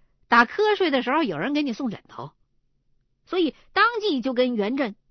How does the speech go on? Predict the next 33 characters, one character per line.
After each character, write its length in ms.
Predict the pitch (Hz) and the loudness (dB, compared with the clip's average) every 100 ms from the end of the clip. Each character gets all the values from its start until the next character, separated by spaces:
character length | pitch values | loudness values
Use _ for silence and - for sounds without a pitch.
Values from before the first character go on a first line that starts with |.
| - | -6
达 180 | 170 226 | -4 -4
成 160 | 185 | -6
了 80 | 185 | -10
口 160 | - - | -12 -10
头 160 | 190 | -8
协 160 | 233 160 | -6 -6
议， 160 | 208 - _ _ _ _ _ | -8 -10 _ _ _ _ _
约 160 | - 330 | -4 -4
好 260 | 269 151 - _ _ - | -4 -10 -14 _ _ -6
他 80 | 339 | -2
以 140 | 254 | 0
后 180 | 214 330 | 0 0
再 320 | 466 480 294 | 0 0 -2
去 160 | - 269 | -4 -2
任 260 | 440 427 | 0 -2
何 140 | - 185 | -2 -4
一 100 | 175 | -4
个 80 | |
城 220 | 156 127 131 | -8 -12 -14
市， 160 | 131 - _ _ - | -16 -20 _ _ -2
就 120 | 240 | 2
帮 180 | 247 240 | 2 0
我 100 | - | -6
们 100 | 127 | -14
搜 240 | 117 254 247 | -6 -4 -4
集 180 | 226 - _ | -6 -8 _
凶 260 | - - 403 440 427 | -12 -4 -2 -2 -8
宅 240 | 151 - 117 | -14 -16 -18
的 100 | 104 | -18
信 180 | 98 | -18
息， 220 | - 123 - _ _ _ _ _ _ _ _ | -18 -20 -20 _ _ _ _ _ _ _ _
把 100 | - | -6
相 220 | 254 - | -2 2